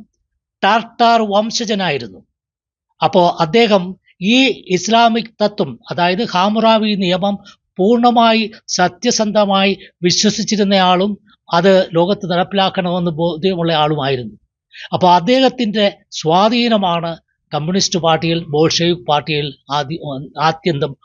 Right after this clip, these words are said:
ഉണ്ടായിരുന്നത്. അതനുസരിച്ചാണ് അദ്ദേഹം ഇരുപത്തിരണ്ട് ലക്ഷം സഹാക്കളെ നിർദ്ദയം വെടിവെച്ച് കൊല്ലാൻ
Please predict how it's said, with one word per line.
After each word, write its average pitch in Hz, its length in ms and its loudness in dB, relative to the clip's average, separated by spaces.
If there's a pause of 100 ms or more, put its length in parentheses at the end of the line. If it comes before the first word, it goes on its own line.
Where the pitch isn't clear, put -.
(140)
ഉണ്ടായിരുന്നത്. 123 560 -2 (420)
അതനുസരിച്ചാണ് 190 960 0 (180)
അദ്ദേഹം 170 380 0 (160)
ഇരുപത്തിരണ്ട് 180 560 -2
ലക്ഷം 165 320 -2 (220)
സഹാക്കളെ 180 840 -2 (320)
നിർദ്ദയം 170 600 0
വെടിവെച്ച് 160 420 -2
കൊല്ലാൻ 160 340 -2